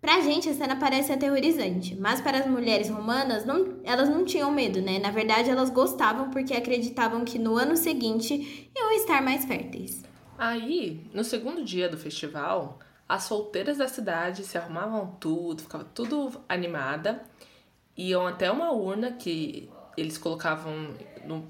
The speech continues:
Speaker 2: ponto central da cidade e colocavam seus nomes lá.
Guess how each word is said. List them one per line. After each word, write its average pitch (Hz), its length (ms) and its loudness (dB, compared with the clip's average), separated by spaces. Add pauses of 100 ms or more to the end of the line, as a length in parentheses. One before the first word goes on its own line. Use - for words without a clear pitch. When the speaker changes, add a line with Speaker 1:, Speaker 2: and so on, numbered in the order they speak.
(380)
Speaker 2:
ponto 175 240 2
central 185 720 -2
da 202 100 -2
cidade 180 680 -2 (640)
e 269 60 -2
colocavam 262 580 0
seus 254 200 2
nomes 240 380 2
lá. 190 300 -2